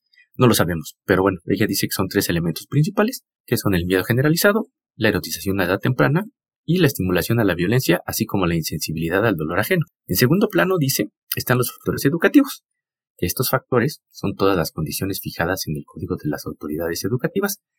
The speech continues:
quienes regulan los ambientes escolares. Durante décadas, agrega Trixia Valle Herrera, se vio a la disciplina y el respeto a los docentes como parte integral de la dinámica de padres y alumnos en la impartición i-, educativa.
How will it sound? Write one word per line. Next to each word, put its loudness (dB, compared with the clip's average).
quienes 2
regulan 0
los -6
ambientes -10
escolares. -2
Durante -2
décadas, -6
agrega -4
Trixia -4
Valle 0
Herrera, 2
se -2
vio 2
a 2
la 2
disciplina 0
y 0
el 0
respeto -2
a 0
los -4
docentes -2
como -2
parte -6
integral -2
de -6
la -4
dinámica -6
de -8
padres -6
y -6
alumnos -2
en -4
la -4
impartición -4
i-, -6
educativa. -2